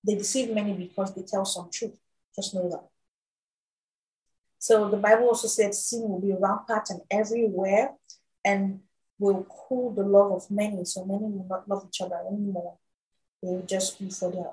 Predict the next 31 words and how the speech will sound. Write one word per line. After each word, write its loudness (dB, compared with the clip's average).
own -4
gain. -4
They -2
love 6
themselves. 0
And -2
but 6
those 8
that 4
endure 6
to 0
the -4
end 4
shall 0
be -10
saved. -2
So 4
those 0
that 4
endure 0
to -6
the -4
end -4
shall -2
be -10
saved. -2
And 0
then 0
the -10
good -2
news -2